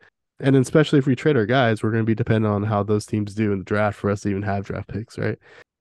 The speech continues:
I think the conversation's important. It keeps us relevant, like, especially for this podcast, dude. Imagine if we were the Spurs right now. We would, <laughs> this, this podcast would, would be difficult to do on a weekly basis during the season.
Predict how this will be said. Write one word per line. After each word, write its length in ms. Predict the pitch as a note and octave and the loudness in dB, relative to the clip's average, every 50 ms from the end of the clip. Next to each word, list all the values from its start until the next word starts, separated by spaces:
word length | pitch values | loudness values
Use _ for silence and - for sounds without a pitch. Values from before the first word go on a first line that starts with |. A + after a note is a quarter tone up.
| _ _ - | _ _ 4
I 120 | C#3+ C#3 | 4 4
think 320 | C3 - - E3 F#3 F3 | 4 4 2 2 4 4
the 80 | - F3+ | 2 -2
conversation's 880 | - - E3+ E3+ E3 D#3 D3 C3+ - - C#3+ C#3 C#3 - - B2+ A#2+ A2+ | 0 0 0 0 2 2 2 0 2 2 2 2 2 2 0 -2 -2 -2
important. 520 | G#2 G2+ - - G2+ F#2 - - - - - - | -4 -6 -6 -6 -8 -8 -8 -12 -16 -18 -14 -14
It 120 | - A2+ | -14 -14
keeps 320 | - - D#3 D#3 - - | -2 0 2 2 2 4
us 200 | E3 D#3 C#3+ - | 2 2 2 0
relevant, 720 | B2 A2 A2 G#2 G2 F#2+ F#2+ - - - C#2+ - - - - | -2 -2 0 0 -2 -2 -4 -6 -8 -10 -10 -12 -12 -10 -4
like, 320 | A#2+ B2 A#2+ A2+ G#2+ - | 0 2 2 2 2 -2
especially 440 | - - - E3+ E3+ - - F3 E3+ | -6 0 2 2 2 4 4 4 4
for 160 | - - D3 | 4 4 2
this 180 | B2+ A2 - - | 2 2 0 0
podcast, 540 | - A#2 A2+ C3 - - G2+ - - - - | 0 2 2 2 0 -2 -8 -10 -10 -8 -6
dude. 180 | F2+ F#2 F#2 | -4 -4 -2
Imagine 480 | G2 A2 A2+ A2+ A#2 A2+ - B2 A#2+ A#2+ | 0 0 2 2 2 4 4 4 4 4
if 240 | A#2 A2+ - - A2+ | 2 0 0 2 4
we 140 | A2+ A#2 | 4 4
were 200 | A2+ A2+ A#2 A2+ | 6 4 4 2
the 120 | A2 G#2+ G#2 | 2 0 -4
Spurs 420 | - - - A2 A#2+ A#2+ A2+ G#2+ | -6 -2 0 2 2 2 2 0
right 160 | G2 - G2 | -2 -4 -4
now. 160 | F#2 F2+ F#2 D2+ F2+ | -4 -4 -4 -4 -2
We 160 | G2+ A2+ A2+ | 0 2 2
would, 180 | A2+ A2 A#2 A#2+ B2+ - - G#3+ | 2 2 0 -2 -6 -2 -2 -2
<laughs> 240 | - - - - _ | -2 -2 -8 -16 _
this, 220 | C3 B2 A#2+ - - - - - - - - _ - | -2 0 0 0 -2 -10 -20 -20 -20 -20 -4 _ 0
this 100 | B2 - | 0 2
podcast 560 | - D3 C3+ C3 - - C#3 A#2+ A2+ - - | 2 2 2 2 2 2 4 4 4 2 0
would, 160 | A#2 G#2+ - - - | -4 -4 -4 -12 -18
would 300 | G#2 A2 A2+ A#2 A2 A2 | -14 -8 -6 -6 -4 -4
be 100 | G#2+ G#2 | -4 -6
difficult 540 | G2+ A2 G#2 G#2+ - - F#2+ - - G#2 | -4 -2 -2 -2 -2 -2 -4 -4 -2 -2
to 80 | G2+ G#2 | -2 0
do 180 | G2+ A2 G#2+ G#2 | 0 2 2 2
on 80 | G2+ | 2
a 60 | F#2+ | 0
weekly 260 | F#2+ G2 F#2+ - G2 F#2+ | 0 -2 -2 -2 -4 -4
basis 360 | - F2 F#2+ - - F2+ - | -2 -2 -2 -4 -4 -10 -10
during 200 | F2 F2 F2+ - | -8 -8 -6 -6
the 60 | G#2 | -6
season. 340 | - - D#2+ C#2+ - - | -6 -6 -6 -6 -8 -12